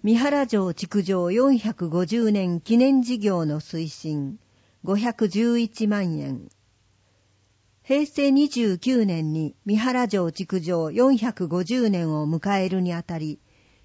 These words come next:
市民や関係団体と記念事業の基本方針などを策定します。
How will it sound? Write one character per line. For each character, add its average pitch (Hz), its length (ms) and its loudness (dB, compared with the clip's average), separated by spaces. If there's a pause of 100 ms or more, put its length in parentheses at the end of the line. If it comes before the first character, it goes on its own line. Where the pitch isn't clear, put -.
市 269 220 0
民 220 260 4
や 143 300 -4
関 247 280 0
係 247 260 0
団 233 240 2
体 160 240 -6
と - 280 -8 (320)
記 220 140 2
念 262 260 8
事 240 180 0
業 208 260 2
の 160 180 -4
基 208 160 0
本 247 320 2
方 233 200 2
針 180 260 -2
な 180 180 -2
ど 165 160 -4
を 147 80 -6
策 - 280 -12
定 151 240 -8
し 139 180 -12
ま 139 120 -8
す。 - 300 -20